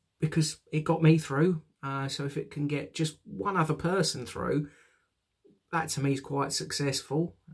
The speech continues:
Um, just having a sip of me tea. Nothing better than a nice, nice strong cup of tea. <laughs> I, I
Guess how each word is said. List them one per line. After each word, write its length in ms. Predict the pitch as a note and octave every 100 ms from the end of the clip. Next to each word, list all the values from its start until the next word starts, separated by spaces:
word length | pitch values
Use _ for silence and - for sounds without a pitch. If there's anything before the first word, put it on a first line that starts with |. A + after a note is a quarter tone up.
| -
Um, 220 | B2+ C3
just 180 | C3+ -
having 200 | C#3 C#3
a 40 | C3
sip 240 | D#3+ D#3
of 80 | D3
me 100 | C3
tea. 320 | - B2+ G3+ - _ _ _ _ _ _ _ _ _ _ _ _ _ _ _ _ _ _ _ _ _ - - _ _ _ _ _ _ _ _ _ _ _ _ _ - - - - - - _ _ _ _
Nothing 280 | E3 - D3+
better 240 | D#3 C#3
than 140 | B2 A#2
a 80 | B2
nice, 520 | C3+ C3 - - - _ _ - - _ _ _ _ -
nice 220 | D#3+ D#3
strong 400 | - D#3 C#3 C3+
cup 240 | - -
of 80 | C3
tea. 380 | - B2+ A#2+ - - - -
<laughs> 320 | - - -
I, 160 | F#3+ - - _ _ _ - A3+ F#3+ B2+
I 300 | C#3 - D#3